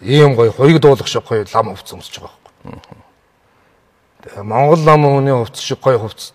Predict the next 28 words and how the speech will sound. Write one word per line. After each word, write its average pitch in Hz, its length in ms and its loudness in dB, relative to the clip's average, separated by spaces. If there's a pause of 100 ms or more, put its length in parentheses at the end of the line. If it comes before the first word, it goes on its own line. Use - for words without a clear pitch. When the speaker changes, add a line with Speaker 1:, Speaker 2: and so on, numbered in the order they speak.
Speaker 1:
дэлхийд 123 300 -6
хаана 107 320 -6
вэ? - 20 -20 (1120)
Тэ? 110 200 -12 (1200)
Зүгээр 127 320 -2
нэг - 80 -6
даав 131 240 4
нөмөрсөн 123 320 -8
хүмүүс 110 240 -12
биш - 160 -16
байгаа 135 160 -2
штэ. - 240 -20
Speaker 2:
Та 131 160 2
Монгол 143 400 -2
лам 131 240 0
гэж 113 160 -8
хэлээ. 92 560 -10
Зүгээр 123 320 -6 (400)
яг 117 240 -6
бухны 131 240 -8
шөнтэй 151 320 -4
улс 139 240 -4
орон, 127 320 -4 (560)
э, - 80 -20 (640)
бол 117 160 -8
их - 240 -18
олон 110 320 -4
бий. 85 160 -14